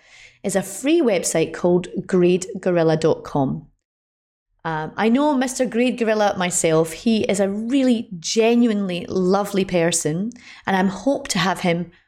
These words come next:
on my podcast in the next month or so. He has taken a great deal of time to build out a website just for you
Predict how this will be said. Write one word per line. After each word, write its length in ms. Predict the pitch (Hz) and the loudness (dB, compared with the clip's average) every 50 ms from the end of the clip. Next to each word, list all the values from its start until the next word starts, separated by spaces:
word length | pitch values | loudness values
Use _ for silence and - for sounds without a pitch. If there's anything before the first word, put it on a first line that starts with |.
| _ _ _ - | _ _ _ -4
on 260 | 185 175 170 170 - - | -2 -2 -2 -2 -4 -2
my 260 | 165 156 156 156 - | -2 0 0 0 -2
podcast 760 | - - - 247 247 247 240 196 147 147 151 - - - - - _ | -4 -4 -2 -2 -2 0 -2 -4 -4 -2 -2 -2 -4 -4 -6 -8 _
in 60 | 175 170 | -4 -2
the 80 | 165 | 0
next 400 | 165 170 - - - - - - - - _ _ | 0 -2 -2 -2 -6 -8 -8 -8 -14 -18 _ _
month 320 | 202 180 175 247 - - | -2 0 0 -2 -2 -2
or 80 | 196 170 | -2 -2
so. 380 | - - 180 - - - 175 - _ _ _ _ _ _ _ _ _ _ _ _ _ _ | 0 0 -2 -2 -2 -4 -8 -12 _ _ _ _ _ _ _ _ _ _ _ _ _ _
He 320 | - - - 359 403 440 | -20 -4 0 0 0 2
has 180 | 392 370 - - - | 0 -2 -4 -6 -6
taken 380 | _ - - 262 254 254 254 226 | _ -2 -2 -2 0 2 0 0
a 80 | 202 180 | 0 -2
great 480 | 190 - 208 196 220 254 254 - 220 | -2 -2 0 2 2 0 0 -2 -2
deal 180 | 202 226 214 190 | 0 0 0 0
of 140 | 180 185 - | 0 -2 -4
time 420 | - 185 170 165 165 175 170 - _ _ _ _ _ _ _ _ _ _ _ _ _ - | -2 -2 0 0 -2 -4 -8 -10 _ _ _ _ _ _ _ _ _ _ _ _ _ -8
to 80 | - 247 | -6 -4
build 320 | 240 - 220 233 262 - | 0 0 0 0 2 0
out 160 | 262 214 - | 0 0 0
a 100 | - 185 | -2 -2
website 680 | 185 196 185 180 180 - - 175 170 170 175 226 - _ _ _ _ _ _ _ - - _ | 0 0 0 0 -2 -2 -2 -2 -2 -4 -6 -10 -16 _ _ _ _ _ _ _ -20 -10 _
just 380 | - 320 320 320 - - - | -4 -2 -2 -2 -6 -8 -6
for 100 | - - | -2 0
you 400 | 269 240 247 202 170 165 165 165 | 2 2 4 2 2 0 -4 -6